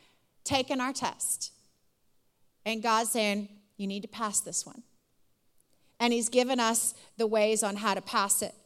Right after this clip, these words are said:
How do we score? Well, there's three tests that we're gonna have to pass in order to come out of our Egypt. Just like the Israelites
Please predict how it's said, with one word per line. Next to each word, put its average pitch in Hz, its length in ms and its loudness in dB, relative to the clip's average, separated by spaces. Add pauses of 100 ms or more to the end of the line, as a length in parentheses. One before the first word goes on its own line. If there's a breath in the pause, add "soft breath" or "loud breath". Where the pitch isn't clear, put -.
(840)
How 196 180 2
do 208 80 -2
we 226 100 -2
score? 233 500 0 (1120)
Well, 233 240 4
there's 247 280 -2
three 285 360 -6
tests 254 440 2
that 226 180 -4
we're 240 100 -2
gonna 240 220 -2
have 233 300 0
to 226 100 -6
pass 220 460 0
in 202 180 -6
order 220 240 -4
to 214 80 -8
come 220 200 -8
out 202 160 -2
of 190 120 -2
our 190 200 -2
Egypt. 190 480 -6
Just 214 300 -2
like 214 380 -2 (280 loud breath)
the 233 140 -2
Israelites 240 800 2